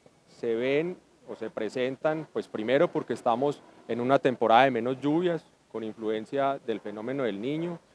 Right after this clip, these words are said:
Esto hace que estos primeros tres meses del año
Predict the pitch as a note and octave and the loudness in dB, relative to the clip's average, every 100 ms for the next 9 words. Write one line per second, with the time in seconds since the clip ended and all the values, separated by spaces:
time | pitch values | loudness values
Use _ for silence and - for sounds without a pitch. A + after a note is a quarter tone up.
0 | _ - A2 C#3+ D3 D3 D3+ - D3 C#3 | _ -6 0 6 8 8 6 2 2 2
1 | - D3+ - B2+ A2+ A#2+ C3 C3 D3+ D3 | 0 -6 -4 -4 0 2 0 -2 -2 -2
2 | D3 D3 D3+ B2 G#2 A2+ A#2+ C#3 D#3+ | 0 -2 -2 0 2 2 2 -2 -6